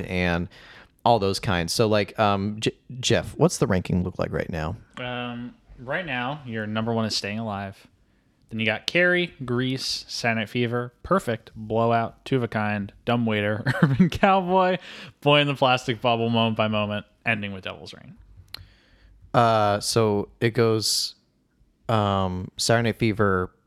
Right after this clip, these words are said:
Speaker 1: Perfect,
Speaker 2: Yeah, Perfect, Blowout.
Speaker 1: Blowout, and then
Speaker 2: Two of a Kind.
Speaker 1: Two of a Kind.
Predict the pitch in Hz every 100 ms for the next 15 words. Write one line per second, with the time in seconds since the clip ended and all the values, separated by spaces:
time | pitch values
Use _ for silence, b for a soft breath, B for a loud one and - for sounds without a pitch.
0 | _ _ _ _ _ _ _ - 107 165
1 | 190 - - 127 110 - 113 - 101 101
2 | 95 - - - _ - 113 110 107 104
3 | 107 - _ - 104 101 98 95 95 92
4 | 98 - - 110 - 107 98 101 104 95
5 | 90 90 90